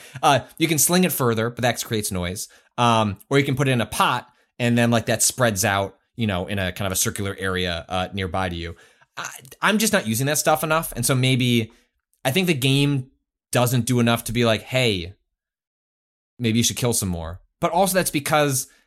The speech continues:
like, so if there's seven enemies, I don't have enough to kill seven. Or, like, by the time three rush me, I'm screwed. But you can't, they, they do have new abilities in this one that weren't present in the, in the,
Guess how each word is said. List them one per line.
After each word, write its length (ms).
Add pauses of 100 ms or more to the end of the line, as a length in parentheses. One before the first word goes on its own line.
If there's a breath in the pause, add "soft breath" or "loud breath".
(100)
like, 240
so 140
if 60
there's 160
seven 240
enemies, 500 (120)
I 60
don't 120
have 100
enough 220
to 60
kill 240
seven. 500
Or, 120
like, 140
by 80
the 60
time 240
three 300
rush 320
me, 320 (320 soft breath)
I'm 80
screwed. 580
But 120
you 80
can't, 320
they, 100
they 140
do 160
have 120
new 140
abilities 400
in 80
this 160
one 120
that 60
weren't 200
present 260
in 60
the, 100
in 220
the, 100